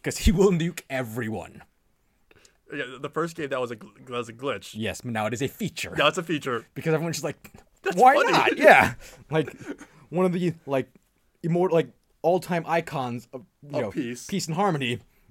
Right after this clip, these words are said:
Speaker 1: Nuking the world. <laughs>
Speaker 2: Going on a rampage.
Speaker 1: Mm-hmm. Yep. He turns the other cheek just to grab another can of whoop ass. <laughs> Ugh. I found that I was like, "Oh no."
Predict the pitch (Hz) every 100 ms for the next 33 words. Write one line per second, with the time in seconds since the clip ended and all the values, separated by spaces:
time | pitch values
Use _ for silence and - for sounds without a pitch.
0 | _ _ - 98 139 139 170 - 180 175
1 | 180 170 151 135 120 117 - 214 165 165
2 | - - - 160 131 135 147 135 104 107
3 | 95 95 - 123 127 123 131 - 147 -
4 | _ _ _ _ _ _ _ 117 110 -
5 | - 110 - - 139 135 143 147 139 175
6 | 165 143 - 120 139 165 190 202 - 285
7 | 330 370 403 349 359 262 247 226 - 240
8 | 185 - 190 - - - - - - -
9 | _ _ - - - - - - - -
10 | - - - _ _ _ _ _ - 156
11 | 156 98 - _ - 165 160 143 - _
12 | 151 113 98 95 95 95 95